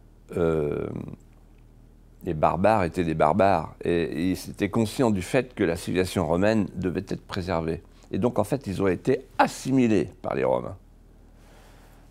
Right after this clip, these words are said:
euh, qui n'ont pas eu d'état d'âme. Donc, l'institution est morte, mais la société romaine, la romanitas, s'est imposée, euh, à Clovis. Et d'ailleurs, c'est extraordinaire de voir le conquérant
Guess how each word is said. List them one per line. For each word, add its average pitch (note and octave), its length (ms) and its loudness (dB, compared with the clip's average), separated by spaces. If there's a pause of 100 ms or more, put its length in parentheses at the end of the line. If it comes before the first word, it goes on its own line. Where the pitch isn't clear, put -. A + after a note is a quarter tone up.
(220)
euh, D#2+ 460 2
qui - 100 -12
n'ont E2+ 80 -4
pas A2 140 4
eu A#2 60 4
d'état G2 300 4
d'âme. E2+ 300 2 (1300)
Donc, F2+ 260 -2 (100)
l'institution B2+ 800 0
est F#2 80 2
morte, B2+ 400 2
mais F2+ 160 2
la E2+ 140 2
société C3 500 0
romaine, A#2+ 480 4 (180)
la - 100 2
romanitas, A#2+ 840 0 (520)
s'est - 240 -4
imposée, C3 640 2 (540)
euh, D#2 180 2
à - 100 0
Clovis. G2 520 0
Et F#2+ 80 -2
d'ailleurs, G2+ 460 4 (720)
c'est - 280 -12
extraordinaire A2 500 4
de F#2+ 100 -2
voir A2 280 2
le F#2 100 0
conquérant A#2+ 640 0